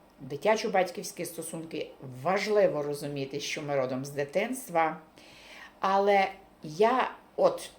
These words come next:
про що хочу сказати. Занотуйте, занотуйте, занотуйте, занотуйте. Що я зараз хочу сказати? Точно, впевнено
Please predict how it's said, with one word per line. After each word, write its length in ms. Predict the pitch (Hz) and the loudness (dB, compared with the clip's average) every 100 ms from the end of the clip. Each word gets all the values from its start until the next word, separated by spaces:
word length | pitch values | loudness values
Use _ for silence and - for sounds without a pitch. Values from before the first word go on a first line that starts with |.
| - | -12
про 180 | 151 | -8
що 260 | 143 - 139 | -6 -4 -4
хочу 340 | - 139 147 | -4 -6 -6
сказати. 640 | 143 - 151 135 - - - - _ _ _ _ - _ _ _ _ _ _ - - _ _ - _ _ _ _ _ _ _ _ _ _ _ _ _ - _ _ _ _ _ _ 139 | -10 -10 -6 -6 -6 -8 -12 -14 _ _ _ _ -20 _ _ _ _ _ _ -20 -20 _ _ -20 _ _ _ _ _ _ _ _ _ _ _ _ _ -20 _ _ _ _ _ _ -4
Занотуйте, 640 | 170 185 190 185 185 - - - | -2 0 -4 -8 -12 -14 -20 -16
занотуйте, 760 | 165 190 220 269 339 415 403 339 | 0 0 2 -2 2 2 2 -4
занотуйте, 580 | 339 339 330 339 330 262 | -8 -8 -6 -4 -2 -2
занотуйте. 580 | 262 254 262 226 170 170 - - - - | -2 -4 -4 -2 -2 -4 -12 -20 -16 -10
Що 340 | - 277 339 | -6 -2 0
я 180 | 330 233 | 2 2
зараз 380 | 220 233 240 - | 2 0 -2 -4
хочу 300 | 202 202 - | -6 -4 -8
сказати? 720 | - 185 170 160 139 113 - - _ _ _ - _ - - - - - - - - - - - _ _ _ - - _ _ _ _ - | -12 -10 -4 -2 -2 -6 -14 -18 _ _ _ -20 _ -20 -20 -20 -20 -20 -20 -20 -20 -20 -20 -20 _ _ _ -20 -20 _ _ _ _ -10
Точно, 960 | - 254 311 370 - - 220 202 185 180 | 2 4 6 6 4 -2 -2 0 4 4
впевнено 1200 | - - - - 226 196 165 151 151 135 113 - | 2 -6 -16 -4 2 4 2 -2 -8 -6 -6 -8